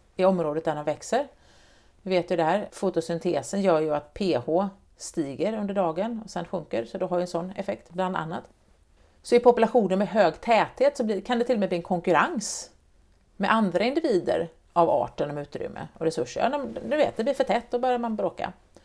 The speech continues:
Jättekelpen kan också konkurrera med en annan art, Pterygophora californica. Den kallas för woody stemmed kelp, alltså trästammad kelp.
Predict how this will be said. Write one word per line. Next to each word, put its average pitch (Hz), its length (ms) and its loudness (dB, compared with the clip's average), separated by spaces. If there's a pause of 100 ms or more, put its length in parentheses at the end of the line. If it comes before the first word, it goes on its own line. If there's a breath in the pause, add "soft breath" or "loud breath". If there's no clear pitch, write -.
(160 soft breath)
Jättekelpen 214 560 4
kan 240 120 2
också 202 220 -2
konkurrera 190 520 2
med 160 280 0
en 175 120 -2
annan 156 280 -2
art, 247 460 -2 (120)
Pterygophora 185 800 0
californica. 160 920 -2 (520)
Den - 120 -12
kallas 175 280 0
för 185 60 -2
woody 196 420 -2
stemmed 113 500 -4
kelp, - 440 -6
alltså - 300 -6 (220)
trästammad 202 840 2
kelp. - 440 -6